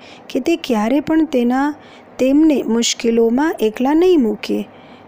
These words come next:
જે પણ તકવાવાળો બનશે, અલ્લાહ તાલા તેના માટે બચવાનો રસ્તો તૈયાર કરશે. સૂરે તલાક આયત નંબર બે. આઠમો પોઇન્ટ, અલ્લાહ તાલા મુત્તકી લોકોને પોતાની ગેબી મદદ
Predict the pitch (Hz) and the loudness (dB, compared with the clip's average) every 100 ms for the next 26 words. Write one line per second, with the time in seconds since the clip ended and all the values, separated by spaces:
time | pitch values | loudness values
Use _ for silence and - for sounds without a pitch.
0 | - 190 233 277 339 339 359 - 311 311 | -8 -2 0 0 0 0 0 -2 -2 0
1 | 302 302 302 269 285 277 294 330 233 226 | 0 2 0 2 0 0 -2 -2 0 -2
2 | 226 233 226 226 233 226 226 220 220 220 | -2 -4 -4 -2 -2 -2 -2 0 -2 -2
3 | 285 262 220 - 233 226 214 214 202 - | -2 -2 -2 -4 -4 -2 -2 -2 -4 -4
4 | 311 302 226 214 233 233 208 208 202 - | -4 -2 -2 -2 -2 -4 -6 -6 -6 -6
5 | 208 208 - 233 226 - 226 220 233 302 | -6 -6 -4 -2 -2 -2 -2 -2 -2 -4
6 | 302 381 208 208 226 214 247 330 226 208 | -4 -4 -4 -4 -2 -2 0 -2 -2 -4
7 | 233 - - - - - - - - - | -6 -14 -20 -20 -20 -20 -20 -20 -20 -20
8 | - - 285 320 285 302 294 269 269 - | -20 -4 -2 0 0 0 0 0 0 0
9 | 233 226 226 220 214 214 208 214 208 202 | -2 -2 -2 -2 -2 -2 -4 -4 -6 -4
10 | 214 208 214 285 311 330 277 233 226 214 | -2 -2 -2 0 0 0 -2 -4 -2 -2
11 | 202 214 208 269 302 285 294 | -2 -4 -2 0 0 0 -2